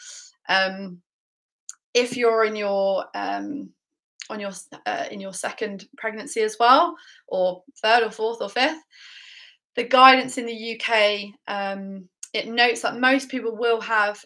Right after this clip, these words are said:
uncomplicated pregnancies, and a study in two thousand and thirteen found that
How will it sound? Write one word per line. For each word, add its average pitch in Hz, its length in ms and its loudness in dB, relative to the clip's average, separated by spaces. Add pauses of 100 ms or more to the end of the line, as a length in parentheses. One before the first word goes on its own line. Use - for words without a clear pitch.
uncomplicated 202 880 -8
pregnancies, 185 880 -10 (100)
and 208 320 -2
a - 100 -12
study 220 300 -4
in 208 100 -10
two 220 160 -10
thousand 202 300 -8
and 196 100 -14
thirteen 196 560 -10
found 196 540 -10
that 196 240 -2